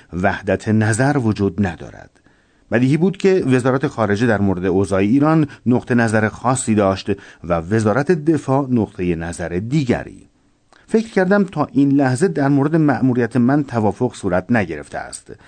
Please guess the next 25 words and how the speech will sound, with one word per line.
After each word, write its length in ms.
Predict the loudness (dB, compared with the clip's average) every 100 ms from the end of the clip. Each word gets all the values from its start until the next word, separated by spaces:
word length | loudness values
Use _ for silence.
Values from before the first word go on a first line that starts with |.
| -20 -14
سفیر 420 | -4 -2 0 0 -2 _
هیچ 280 | 0 0 -2
اظهار 480 | 0 0 0 2 2
نظری 380 | 4 2 2 2
در 200 | 2 2
مورد 340 | 2 2 0
تغییر 580 | -2 -2 -2 0 0 0
فوری 420 | 0 -2 -2 -2
برنامه 480 | -2 -2 -4 -2 0
نکرد، 480 | 0 -2 -10 -16 -20 -20 -10
اما 220 | -2 0 0
به 180 | 0
نظر 340 | 0 0 -2 0
نمی 220 | 0 0
رسید 300 | -2 -6 -6
که 200 | -4 -4 -6 _ 0
ناراحت 720 | 2 2 -2 -6 -8 -10 -10
شده 300 | -10 -10 -14
باشد. 420 | -16 -18 -18 -20 _ _ _ _ _ _ _ _ _ _ _ _ _ _ _ _ _ _ -4
از 180 | -2 0
شنیدن 420 | 0 2 4 4
این 160 | 4 2
خبر 320 | 2 0 0
برزخ 480 | 0 -2 0 -4 -6
شدم. 380 | -6 -8 -10